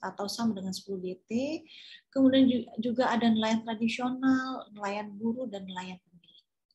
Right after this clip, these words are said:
Sedangkan untuk pembudidaya ikan, ini dibagi menjadi pembudidaya ikan kecil ya, yang menggunakan teknologi sederhana, dan, eh,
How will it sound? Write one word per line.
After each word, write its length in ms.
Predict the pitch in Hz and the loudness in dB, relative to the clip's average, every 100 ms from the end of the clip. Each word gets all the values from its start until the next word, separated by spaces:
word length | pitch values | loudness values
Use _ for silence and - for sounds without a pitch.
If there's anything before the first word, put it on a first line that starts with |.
| _ _ _ _ - - - | _ _ _ _ -20 -20 -18
Sedangkan 640 | - 247 226 277 269 320 320 | -8 0 2 4 2 0 0
untuk 320 | 269 277 - | -2 -2 0
pembudidaya 480 | 254 233 220 214 208 214 196 | 2 4 2 2 0 -4 -8
ikan, 400 | 196 180 180 226 | -8 -6 -4 -4
ini 400 | 262 262 254 247 | -2 0 0 0
dibagi 400 | 226 233 220 269 | 0 0 -2 -2
menjadi 480 | 277 226 214 226 - | -2 -2 -4 -6 -6
pembudidaya 560 | 294 269 240 214 196 - | -4 0 2 2 0 -4
ikan 240 | 185 180 | -6 -6
kecil 640 | 190 - - 214 262 320 | -10 -8 -4 0 0 0
ya, 240 | 247 294 - _ - - 240 | 0 -2 -6 _ -20 -8 -4
yang 160 | 302 | 0
menggunakan 480 | 269 240 226 226 220 | 2 4 4 4 2
teknologi 640 | 240 226 226 214 214 214 208 | 2 4 2 0 -2 -4 -6
sederhana, 800 | 208 208 - 190 180 196 285 - _ _ _ - | -8 -6 -6 -8 -6 -4 -4 -4 _ _ _ 0
dan, 400 | 226 262 330 349 330 | 4 4 4 0 -2
eh, 480 | 240 233 226 220 | -2 0 2 0